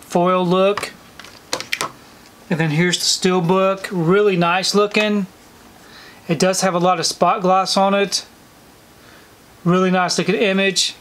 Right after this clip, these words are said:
and I really like the back of it. So very nice looking image. Open it up. Then on the inside we do have our four K disc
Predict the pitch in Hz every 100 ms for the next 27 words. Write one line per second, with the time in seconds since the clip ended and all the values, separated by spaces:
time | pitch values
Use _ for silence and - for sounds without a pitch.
0 | - 185 165 156 170 190 185 180 175 147
1 | 170 170 190 190 208 202 - - - -
2 | - - - - - - - - - -
3 | - - - - - - - - - 156
4 | 151 139 180 196 185 180 170 175 170 175
5 | 233 190 196 196 - - 269 175 165 160
6 | 165 196 202 196 - - - - - -
7 | - - - - - - - - - -
8 | - - - - - - - - - -
9 | - - - - - - - - - 165
10 | 165 170 262 214 202 - 196 196 190 170
11 | 170 151 180 170 175 170 170 - 160 165
12 | 165 156 151 233 233 - 190 190 - 196
13 | 170 190 202 208 - -